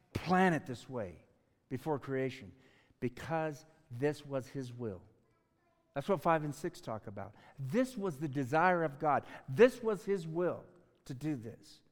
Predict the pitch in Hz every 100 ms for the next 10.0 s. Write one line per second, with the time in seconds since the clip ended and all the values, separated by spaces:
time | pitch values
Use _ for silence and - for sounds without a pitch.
0 | _ _ 156 160 151 147 120 131 175 185
1 | 117 78 - - _ _ _ _ _ _
2 | _ _ - - - 175 170 - 202 165
3 | - - - 233 254 - 247 233 196 214
4 | 226 240 196 151 156 156 - - - -
5 | _ - 160 226 196 151 160 170 - -
6 | _ _ _ _ _ _ - 165 170 165
7 | 156 170 165 139 131 - 160 160 151 180
8 | 175 160 190 175 143 139 143 139 147 190
9 | - 170 143 120 127 120 127 123 98